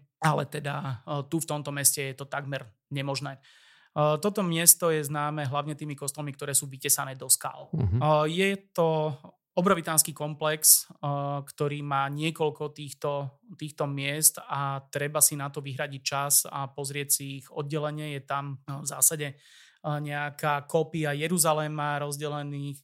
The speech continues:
Speaker 1: dve časti, ktoré sú rozdelené riekou Jordán. Všetko je to vytesané, všetko je to umelo spravené a sú tam viaceré tie kostoly. Každý je iný, každý má niečo do seba. Takže treba si to popozerať. Za mestom sa nachádzajú ďalšie.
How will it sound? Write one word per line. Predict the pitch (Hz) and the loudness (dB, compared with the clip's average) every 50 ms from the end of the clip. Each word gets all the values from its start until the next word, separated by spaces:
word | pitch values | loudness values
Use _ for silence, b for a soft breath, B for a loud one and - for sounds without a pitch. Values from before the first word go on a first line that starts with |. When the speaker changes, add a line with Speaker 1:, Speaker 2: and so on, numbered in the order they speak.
| _ _ _ _ | _ _ _ _
Speaker 1:
dve | - 147 156 165 | -6 0 2 2
časti, | 160 - 156 147 - - - | 2 4 2 0 0 -2 -4
ktoré | - 151 156 | -4 2 2
sú | - - 147 | 2 2 2
rozdelené | 143 143 143 156 151 147 147 | -2 -2 0 0 0 0 0
riekou | 143 147 147 143 - 147 | -2 -2 -2 -2 -2 -2
Jordán. | 143 143 151 160 170 180 180 180 180 190 190 180 - | 0 0 -2 0 2 4 4 4 2 0 -2 -4 -4
Všetko | - - 180 180 180 180 | -2 -2 -2 0 0 -2
je | 160 151 | -2 -2
to | 151 156 | -2 -6
vytesané, | 143 143 - 160 147 - 147 147 147 | -8 -8 4 4 4 4 4 -2 -8
všetko | 139 - 165 - - | -12 -12 -12 -8 -8
je | 156 139 | -4 -4
to | 156 | -2
umelo | 151 151 156 151 151 | -4 -2 -2 0 2
spravené | 139 - - 151 147 147 160 170 185 196 196 - B B B B B B B B B | 0 2 2 0 0 0 0 0 0 0 -2 -4 B B B B B B B B B
a | 160 151 151 | 0 2 4
sú | 151 - 170 | 4 4 2
tam | 160 175 156 | 2 -2 -4
viaceré | 147 147 143 139 - 156 151 | -2 -2 -2 0 -2 -2 -4
tie | 143 151 143 | -6 -8 -10
kostoly. | - 143 - - 156 151 | -2 -2 -2 -2 -2 -8
Každý | 143 - 180 185 165 170 175 | -2 0 0 0 0 -2 -2
je | 165 151 147 147 | -2 -2 -4 -6
iný, | 151 151 147 147 151 147 139 | -6 -8 -8 -8 -10 -12 -4
každý | - 156 151 151 143 147 151 151 | -2 -2 -2 -2 -4 -8 -8 -8
má | 139 147 143 143 147 143 143 | -6 -4 -4 -4 -4 -4 -4
niečo | 143 143 147 147 139 - 147 | -6 -6 -6 -4 -4 -4 -4
do | 147 143 | 0 4
seba. | 143 - 180 160 170 175 180 b b b b b b b b _ | 4 4 6 6 2 2 2 b b b b b b b b _
Takže | 156 151 156 | 0 0 0
treba | 156 170 170 180 170 | 0 0 2 2 2
si | - | 2
to | 185 165 | 0 -2
popozerať. | 151 - 156 151 - 160 147 160 151 151 151 151 147 - - - 151 147 147 | -8 -10 -10 -6 -4 -4 -2 0 0 2 0 0 0 -4 -4 -4 -2 -2 0
Za | 143 139 160 | 0 0 0
mestom | 165 170 160 - - 160 147 | 0 0 0 -2 -2 -2 -4
sa | 139 - 147 | -4 -6 -6
nachádzajú | 151 147 139 - 156 143 147 151 147 143 | -8 -8 -8 -6 -4 -4 -2 -4 -4 -4
ďalšie. | 139 139 147 147 151 156 151 - - 160 151 | -4 -2 -2 -2 -2 0 -2 -2 -2 -2 -2